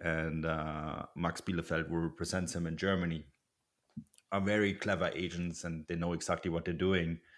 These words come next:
in terms of, um, career projection. And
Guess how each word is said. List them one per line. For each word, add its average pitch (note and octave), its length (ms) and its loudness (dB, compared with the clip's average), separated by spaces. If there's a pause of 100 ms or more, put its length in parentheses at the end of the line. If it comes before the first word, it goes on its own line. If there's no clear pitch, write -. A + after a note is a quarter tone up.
(560)
in G2+ 100 2
terms F#2+ 480 2
of, F2 480 4 (340)
um, E2+ 640 2 (920)
career G2 280 6
projection. E2+ 840 0 (100)
And F2 580 0